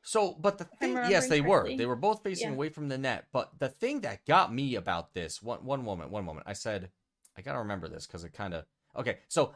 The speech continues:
Speaker 1: against Chicago, the goal that counted with, with the whole goal, uh, post moving, the goal counted because Hoffman, nudged by whatever player,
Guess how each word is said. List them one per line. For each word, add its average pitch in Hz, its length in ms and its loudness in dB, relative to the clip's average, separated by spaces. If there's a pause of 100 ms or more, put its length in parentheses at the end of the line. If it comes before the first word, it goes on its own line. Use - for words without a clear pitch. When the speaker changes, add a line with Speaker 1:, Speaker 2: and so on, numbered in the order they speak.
(140)
Speaker 1:
against 240 280 0
Chicago, 131 760 2 (320)
the 156 60 -2
goal 294 240 6
that 285 200 6
counted 190 560 0 (760)
with, 131 300 -4
with 127 160 -4
the 107 140 0
whole 127 360 4 (340)
goal, 123 520 4
uh, 95 140 2
post 104 380 -2
moving, 85 400 -4 (480)
the 180 60 0
goal 285 240 6
counted 214 340 -2
because 156 260 -2
Hoffman, 110 680 0 (260)
nudged 165 560 4
by 110 220 0
whatever 147 440 0
player, 98 540 2